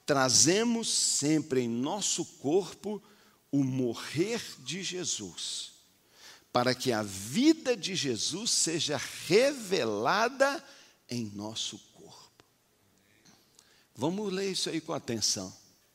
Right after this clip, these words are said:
"Trazemos sempre no nosso corpo o morrer de Jesus,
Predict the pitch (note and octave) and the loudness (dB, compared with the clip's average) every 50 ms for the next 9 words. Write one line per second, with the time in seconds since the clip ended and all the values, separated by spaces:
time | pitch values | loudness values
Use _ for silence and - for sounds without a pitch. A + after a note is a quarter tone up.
0 | _ _ _ _ _ _ - - - - - - - _ - F3 D#3+ D3 C3+ A#2 | _ _ _ _ _ _ -20 -20 -20 -20 -20 -20 -8 _ 0 0 2 2 2 0
1 | A2 C#3 G#3+ C4 C#4 C4+ B3+ F#3+ - - - - F3 G3 A3+ A#3+ - - G#3 F#3+ | 0 2 2 2 0 0 0 2 2 2 2 2 0 0 -2 -2 -4 -4 -4 -2
2 | E3 C#3+ C3 B2 A#2+ B2+ D#3+ G#3 A#3 - - - D#3+ - - - A2 B2 D#3+ G3 | -2 -2 -2 -2 -2 -2 -2 -2 -2 -2 -2 -4 -6 -8 -8 -6 -2 0 2 0
3 | G3+ F#3 - - - B3+ C4 B3 - - - - _ _ _ _ _ _ _ _ | 0 -2 -6 -8 -6 -6 -6 -6 -8 -12 -18 -20 _ _ _ _ _ _ _ _
4 | _ - D3+ D3+ D3 C#3 C3+ C3+ C3 B2 A2+ - - - - - - C#3+ E3 E3+ | _ 0 2 2 2 2 0 0 0 0 -2 -4 -8 -10 -8 -6 -4 -4 -4 -4
5 | F#3+ - - - D#3 C3 A2+ D3 F3 G3 F3 F3 E3+ C#3+ B2 - E2 F2 F2 F2 | -4 -6 -8 -10 -10 -10 -8 -8 -8 -8 -8 -8 -8 -8 -8 -8 -8 -10 -12 -12
6 | D#2+ - - - - - | -10 -10 -8 -8 -10 -12